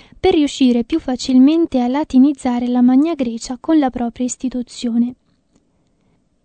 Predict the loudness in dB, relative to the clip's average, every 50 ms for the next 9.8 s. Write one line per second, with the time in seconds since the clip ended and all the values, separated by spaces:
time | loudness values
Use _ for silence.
0 | _ -6 -2 0 2 2 2 2 2 0 -2 -2 0 0 2 0 0 -2 -2 0
1 | 0 2 2 2 2 4 4 4 4 4 2 0 -2 -2 -2 -2 -2 -2 -4 -4
2 | -4 -4 -6 -6 -8 -4 0 2 4 4 4 4 2 0 -2 -6 -6 -2 2 4
3 | 4 6 4 2 0 -6 -12 -8 -4 -2 0 0 0 0 0 2 4 4 4 2
4 | 0 0 -2 -2 -4 -6 -4 0 2 4 6 6 6 4 4 4 4 4 4 4
5 | 2 0 _ _ _ _ _ _ _ _ _ _ -6 -6 -6 -4 -4 -4 0 2
6 | 4 6 6 4 4 0 -2 -4 -2 -2 0 0 0 0 0 -2 -4 -4 -4 -2
7 | 0 0 -2 -2 -6 -6 -4 -2 -2 -2 -2 -2 -2 -2 0 0 0 0 0 0
8 | 0 0 2 2 0 0 0 0 0 0 0 0 0 2 4 4 4 4 2 2
9 | 2 2 2 0 -2 -6 -6 -6 -8 -8 -10 -14 _ -12 -12 -12